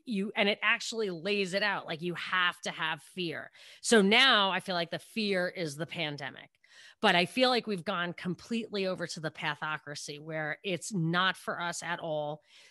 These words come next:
The, the guys at the top convince themselves that they are doing it for us, but they're really just in those positions 'cause they're the guys who respect the authority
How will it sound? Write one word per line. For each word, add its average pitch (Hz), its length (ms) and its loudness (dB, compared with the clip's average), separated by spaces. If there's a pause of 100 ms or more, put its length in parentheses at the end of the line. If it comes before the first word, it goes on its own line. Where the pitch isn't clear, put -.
(140)
The, 185 340 4
the 180 140 0
guys 180 320 4
at 208 100 -6
the 196 60 -12
top 190 360 -2
convince 180 680 0
themselves 170 1120 -2 (880)
that 180 320 2
they 175 200 4
are 151 540 0 (920)
doing 214 320 6
it 185 140 2
for 170 360 -4
us, - 600 -2 (680)
but 190 440 6
they're 202 260 6
really 254 800 0 (180)
just 202 420 0
in 233 220 2
those 233 240 2
positions 233 600 -6
'cause 175 260 -8
they're 180 260 2
the 180 120 -6
guys 170 500 -2
who 185 140 -6
respect - 840 -6 (400)
the 175 140 2
authority 160 720 0